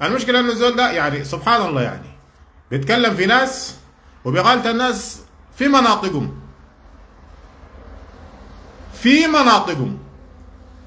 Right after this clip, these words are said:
وزول بتاع طلس وأكذب منه ما في، ودايمًا يعني تلقاه بيصطاد في المياه العكرة وسايق لك الناس: "نحن، نحن والله أنت بالنسبة لنا كاذب وحتظل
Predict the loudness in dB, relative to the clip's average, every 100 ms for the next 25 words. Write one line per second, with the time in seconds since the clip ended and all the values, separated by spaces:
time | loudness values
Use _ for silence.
0 | -20 -20 -12 0 4 6 4 2 -4 -6
1 | -4 -2 0 0 0 -4 -16 -10 0 0
2 | 0 -2 0 0 0 0 4 2 2 -2
3 | 2 2 2 0 -4 -10 -20 -20 -20 -20
4 | -20 _ -20 -4 0 2 2 0 0 4
5 | 2 2 -4 2 2 0 -10 -12 -8 -4
6 | -2 0 0 -4 -8 -4 0 0 0 -4
7 | -4 -10 -18 -20 -20 -20 -20 -18 -8 0
8 | 0 2 2 2 2 0 0 -2 -2 -2
9 | -2 -2 0 0 0 -4 -6 -4 -4 -4
10 | -2 -2 -2 -2 -2 -4 -6 -6 -6 -4
11 | -6